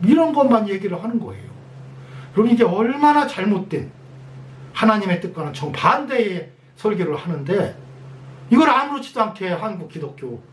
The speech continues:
성도들은 그냥 받아들이고 있어요. 여러분, 이게 굉장히 심각한 겁니다. 성수학당 김기성 목사는 주기도문 강해에서요, "오늘 우리에게 일용할 양식을 주옵시고에 대해서 일용할 양식을요, 사십 분 강해 내내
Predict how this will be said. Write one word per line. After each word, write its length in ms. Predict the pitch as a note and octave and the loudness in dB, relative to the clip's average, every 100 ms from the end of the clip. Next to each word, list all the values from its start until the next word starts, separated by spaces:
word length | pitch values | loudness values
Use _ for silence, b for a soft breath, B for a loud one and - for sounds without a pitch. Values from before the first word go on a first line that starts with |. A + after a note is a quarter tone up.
| - | -16
성도들은 520 | - A3 - C3 A2+ G#2 | 0 2 2 -2 -6 -8
그냥 160 | A2 | -12
받아들이고 560 | - D3 C#3 C3+ A#2 G#2 | -8 -2 -2 -2 -6 -12
있어요. 320 | F2 - G2+ - - - - - - - B B B B | -14 -12 -12 -14 -18 -20 -20 -20 -20 -20 B B B B
여러분, 200 | - G#3+ | -2 2
이게 120 | A#3+ | 2
굉장히 360 | A3+ A#3 A#3 A3 | 2 4 6 4
심각한 460 | - C4+ A#3 - D#3 | 0 -2 -2 -2 -8
겁니다. 360 | A#2+ - - - - - - - - - - B B B B B B - - | -10 -14 -18 -20 -20 -20 -20 -20 -20 -20 -18 B B B B B B -18 -2
성수학당 600 | B3 A3+ G#3+ - F#3+ E3+ | 2 4 2 0 -4 -4
김기성 460 | G3 F#3 F3+ F3 | -4 -4 0 2
목사는 380 | D#3+ - D3 C#3 | 0 -2 -4 -4
주기도문 420 | C3+ F3 D#3+ C#3 | -2 -2 0 -2
강해에서요, 640 | B2+ B2+ C3+ A2+ - D#3 A3 - - B B B B B B | -4 -6 -4 -6 -6 -6 -8 -12 -20 B B B B B B
"오늘 220 | F#3+ A3 | 4 4
우리에게 400 | G#3 G3+ G3 F#3+ | 4 2 2 2
일용할 260 | F3+ F3+ E3 | 0 0 0
양식을 400 | E3 - D#3+ D3 | 0 -4 -4 -6
주옵시고에 760 | C#3 D3 D3 - C3+ C3+ C3+ B2+ | -4 -2 -2 -4 -2 0 0 0
대해서 280 | B2+ A#2 | -6 -6
일용할 380 | A#2+ C#3 E3+ F3 | -6 -2 2 2
양식을요, 500 | D3+ G#2 - - - - - B B B B B | 2 -4 -10 -16 -16 -16 -18 B B B B B
사십 320 | - B3+ B3 | 0 0 0
분 140 | A#3+ G#3+ | 0 0
강해 360 | - G3+ G3 | 2 2 0
내내 640 | - - - - B3+ - | -2 -4 -2 0 2 0